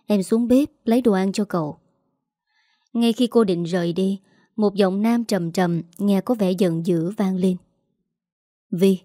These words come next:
lại đây với tôi." "Em không sao, không cần bôi thuốc." "Lại đây." Cậu đột ngột lớn tiếng khiến cô giật mình, sắc mặt cậu không tốt, giống như sắp nổi giận.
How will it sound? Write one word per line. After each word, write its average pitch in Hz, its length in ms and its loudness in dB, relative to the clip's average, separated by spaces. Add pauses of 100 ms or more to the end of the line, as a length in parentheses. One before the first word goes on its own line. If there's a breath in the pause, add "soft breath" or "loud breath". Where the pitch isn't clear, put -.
(320)
lại 190 200 2
đây 202 120 2
với 233 120 2
tôi." 202 260 0 (1400)
"Em 202 200 0
không 185 180 0
sao, 185 300 0 (220)
không 226 200 0
cần 185 200 2
bôi 190 180 2
thuốc." 247 280 0 (800)
"Lại 170 240 0
đây." 196 220 2 (1080)
Cậu 214 140 0
đột 196 220 2
ngột 190 260 -2
lớn 220 240 0
tiếng 254 400 0
khiến 294 200 -2
cô 262 160 2
giật 180 200 -4
mình, 170 280 -4 (300 soft breath)
sắc - 280 -4
mặt 214 200 0
cậu 175 240 2
không 196 260 -4
tốt, 240 220 0 (200)
giống 208 240 0
như 190 260 0
sắp - 220 -6
nổi 175 220 -2
giận. 170 280 -4